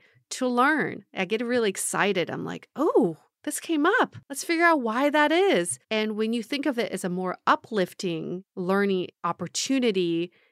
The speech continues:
then we're able to crawl out of it a little bit better because it's like, "Oh, okay, yeah, this is an opportunity as opposed to something bad that's happening."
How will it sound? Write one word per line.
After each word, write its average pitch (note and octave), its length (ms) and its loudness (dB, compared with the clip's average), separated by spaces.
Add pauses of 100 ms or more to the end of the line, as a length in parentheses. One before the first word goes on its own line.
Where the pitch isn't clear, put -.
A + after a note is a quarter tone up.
(100)
then F#3 500 2
we're F#3 160 -2
able F3+ 320 -2
to - 220 -8
crawl - 500 -4
out F3+ 220 2
of E3 120 -6
it D#3 260 -6 (160)
a F#3+ 60 -4
little F3 200 -2
bit E3 160 -4
better - 380 -6
because E3+ 280 -12
it's - 120 -18
like, E3+ 220 -8 (140)
"Oh, D4 240 -6
okay, - 400 -10
yeah, F#3+ 120 -4
this F#3+ 200 -6
is G3 140 -12
an E3+ 140 -8
opportunity F3 760 -6
as C3 100 -10
opposed - 420 -10
to - 260 -12
something D#3+ 380 -6
bad D#3 380 -2
that's - 180 -16
happening." - 460 -14